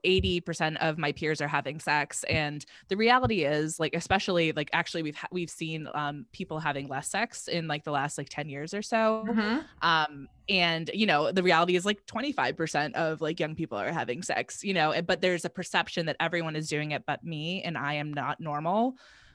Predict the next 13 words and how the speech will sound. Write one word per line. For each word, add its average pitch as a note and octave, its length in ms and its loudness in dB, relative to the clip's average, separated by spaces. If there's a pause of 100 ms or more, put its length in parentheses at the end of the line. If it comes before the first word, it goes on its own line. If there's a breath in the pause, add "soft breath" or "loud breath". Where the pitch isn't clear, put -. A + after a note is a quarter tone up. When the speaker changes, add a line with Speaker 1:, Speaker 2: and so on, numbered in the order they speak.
(120)
Speaker 1:
um, C#3 300 4
because D#3 360 0
of F#3+ 80 2
that. B3 340 4 (480 soft breath)
Speaker 2:
Right. F#3 260 6
Speaker 1:
But, E3 280 4
um, D3+ 520 2 (240)
you G#3+ 160 6
know, D#3+ 140 6
that, E3+ 240 4
that's F#3 320 4
just, - 400 -2
like, E3+ 300 4